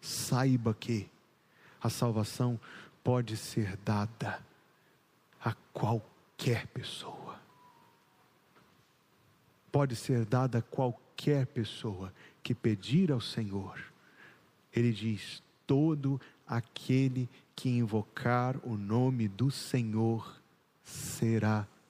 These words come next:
salvo." Você pode ser salvo. Não está ao seu alcance, mas está ao alcance de Jesus te salvar.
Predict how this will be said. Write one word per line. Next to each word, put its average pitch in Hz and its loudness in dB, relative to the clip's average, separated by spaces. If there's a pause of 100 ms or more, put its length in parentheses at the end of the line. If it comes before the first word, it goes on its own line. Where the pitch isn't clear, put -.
(140)
salvo." 92 -10 (580)
Você 117 0 (420)
pode 113 0
ser 98 -4
salvo. - -8 (1120)
Não 139 6
está - 0
ao 131 2
seu 110 0
alcance, - -6 (640)
mas 123 2
está 123 -2
ao 123 2
alcance 110 -2
de 104 -4
Jesus 101 -4
te - -8
salvar. 104 -6